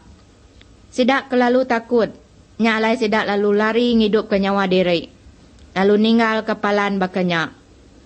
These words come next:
Lebuah sidak empat ikut ti sakit datai bak palan sedadu orang Syria. Sidak nadai tetemu ke orang agi. Sidak ngambil pemakai ngau tai ti dikedekak ke sidak. Udahnya ku sidak.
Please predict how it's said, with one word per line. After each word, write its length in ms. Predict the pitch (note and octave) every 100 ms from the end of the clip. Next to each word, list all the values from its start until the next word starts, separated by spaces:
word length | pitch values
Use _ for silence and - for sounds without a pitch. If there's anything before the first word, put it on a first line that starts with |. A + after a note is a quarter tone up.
| - - -
Lebuah 400 | A3+ A3 C#4+ D4+
sidak 400 | C4+ B3+ B3 B3
empat 160 | B3+
ikut 400 | A#3 B3 B3 -
ti 80 | A3+
sakit 320 | A3+ G#3+ A3
datai 400 | G#3 G#3 G#3+ G#3+
bak 160 | G3 -
palan 320 | G3 G3 G#3
sedadu 320 | F#3+ F#3+ G3
orang 240 | F#3+ F#3 F#3
Syria. 480 | F#3 E3+ E3+ F#3+ - - - - - -
Sidak 320 | - A#3+ A#3+
nadai 400 | A#3 A3+ A#3+ A#3+
tetemu 480 | A3+ A3 A3+ A3+ A3
ke 80 | G#3
orang 320 | G3 G3 F#3+
agi. 400 | F3+ F3+ E3+ - - _ - - - - - - - -
Sidak 320 | A#3+ A#3+ A3+
ngambil 240 | A3 A3+
pemakai 560 | A3+ G#3+ G#3+ G#3+ G#3+ G#3
ngau 160 | G3
tai 320 | F#3+ A3+ A#3 A3+
ti 160 | A3
dikedekak 640 | G3+ G#3 G3+ G3+ G#3 G3+ -
ke 80 |
sidak. 400 | F#3 F#3 E3+ D#3+ - - - - - - - -
Udahnya 480 | G3+ A#3 A3 A3+ G3
ku 160 | A3+ G#3
sidak. 320 | G3 F3+